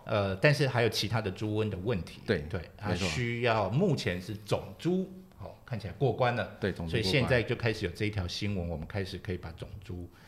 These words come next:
Speaker 1: 这个
Speaker 2: 外销出去。
Speaker 1: 外销出去了。
Speaker 2: 对。
Speaker 1: 但肉猪你说还要再等一下下。
Speaker 2: 对，可能就是说还要看说，哎，台湾到底是，呃，大，大部分的环境下，
Speaker 1: 嗯。
Speaker 2: 到底还有没有猪瘟的问题？
Speaker 1: 是。
Speaker 2: 那如果说猪瘟真的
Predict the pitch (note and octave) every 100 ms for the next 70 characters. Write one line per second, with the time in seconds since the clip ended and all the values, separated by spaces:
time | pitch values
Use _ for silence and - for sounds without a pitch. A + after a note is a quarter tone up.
0 | - - F#2 E2+ E2+ G2 F2+ - E2 E2
1 | F#2 F2+ F2 E2 - - - A#2 C#3+ E3+
2 | G#2+ B2+ B2 F#2+ - F#2 - A#2+ G#2+ -
3 | G2 - G#2+ G#2 - - - F#2 D#2 -
4 | F#2+ G2 A#2+ C3 B2 A#2 G#2 G#2 G#2+ A#2+
5 | G#2+ G#2 G2+ G#2 - F#2+ G2 G#2 G#2+ F#2+
6 | D#2+ - G2+ F2+ F2+ - - - - -
7 | E2 D#2 - - A#2+ G2+ G2+ - C3+ B2
8 | C3 C3 G#2+ F#2+ F2 F#2 G#2 G2+ F#2+ D2+
9 | - - - G2+ A2+ F#2 D#2+ F2 F#2 F2
10 | - F#2 F2 F2 D#2+ F2 E2 - - A2
11 | - - F2 D#2+ C3 A#2+ A#2+ A2+ F2+ G#2
12 | G#2 - G#2 G2+ G#2 G#2+ G2